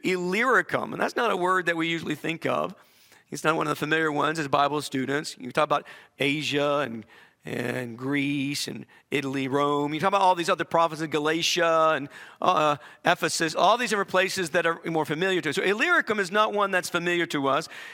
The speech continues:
And what it was, it was a northern region in the Grecian peninsula. That's what it is. He says, and so basically, "I went as far to the northern stretches of the peninsula, uh, of Greece."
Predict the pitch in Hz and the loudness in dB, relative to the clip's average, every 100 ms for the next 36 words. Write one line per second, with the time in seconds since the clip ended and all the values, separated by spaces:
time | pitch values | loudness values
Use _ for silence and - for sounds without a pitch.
0 | - 185 196 220 196 180 208 202 185 175 | -2 0 2 4 2 2 0 2 2 0
1 | 170 180 175 202 240 262 277 254 226 214 | -4 -4 -2 0 0 0 -2 0 0 0
2 | 208 139 151 139 170 190 190 - - _ | 0 0 0 0 0 -4 -6 -18 -20 _
3 | _ _ _ _ _ _ _ _ _ _ | _ _ _ _ _ _ _ _ _ _
4 | _ _ 392 170 170 151 151 190 226 - | _ _ -2 0 0 -2 -2 0 2 2
5 | 202 190 175 165 160 151 - - - - | 0 -2 -2 -2 -2 -4 -4 -6 -10 -16
6 | - _ _ - 170 143 - - - 156 | -20 _ _ -10 -6 -4 -6 -6 -4 -2
7 | 135 - _ _ - 156 175 214 196 - | -4 -10 _ _ -8 -2 0 0 0 2
8 | 208 254 240 196 185 - 226 247 240 180 | 2 2 0 0 -2 2 4 4 2 -2
9 | 175 185 247 277 269 - 233 220 - 175 | 0 2 2 0 -4 -2 2 2 0 -2
10 | 175 165 - 165 151 147 165 175 175 165 | -2 -4 -4 -4 -2 -2 -2 -2 -2 -2
11 | 160 151 151 147 - 143 135 135 135 - | -2 0 -2 -2 0 0 -2 -6 -6 -6
12 | - - | -8 -8